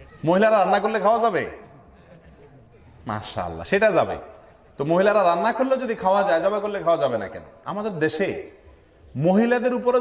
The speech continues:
যত মাসআলার প্রয়োগ হয়, পুরুষদের উপরে তার অধ্যক্ষ প্রয়োগ হয় না। সিস্টেমে, বেসিস্টেমে, সঠিক গায়রে সঠিক, সহি গায়রে সহি,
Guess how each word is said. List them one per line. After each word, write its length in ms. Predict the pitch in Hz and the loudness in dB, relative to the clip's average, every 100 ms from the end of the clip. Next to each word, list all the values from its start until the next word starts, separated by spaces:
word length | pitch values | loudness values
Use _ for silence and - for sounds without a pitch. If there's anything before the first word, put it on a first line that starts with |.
| 208 | 0
যত 120 | 202 170 | -2 0
মাসআলার 400 | 156 - 185 185 - | -2 0 0 0 0
প্রয়োগ 280 | 156 160 160 139 | 0 2 2 2
হয়, 240 | 143 - - - - | 0 0 -6 -16 -12
পুরুষদের 360 | - 208 196 214 | -6 -4 -2 -2
উপরে 140 | 202 208 | -2 0
তার 160 | 190 175 | 0 0
অধ্যক্ষ 280 | 147 175 175 135 | -2 -2 0 2
প্রয়োগ 240 | 139 117 107 | 2 0 -2
হয় 140 | 101 87 | -4 -6
না। 60 | - - - _ - - | -12 -20 -20 _ -20 -14
সিস্টেমে, 580 | - 233 - 233 254 254 | -2 0 0 0 2 2
বেসিস্টেমে, 640 | 202 185 214 - 185 151 127 | 2 2 2 0 -4 -4 -4
সঠিক 460 | - 220 220 254 208 175 | 2 4 4 2 2 2
গায়রে 240 | 202 202 | 4 2
সঠিক, 320 | 202 208 180 - 233 | 0 -2 -2 -2 2
সহি 240 | 226 269 214 | 2 2 2
গায়রে 240 | 208 190 185 | 2 2 0
সহি, 240 | 185 160 | -6 -8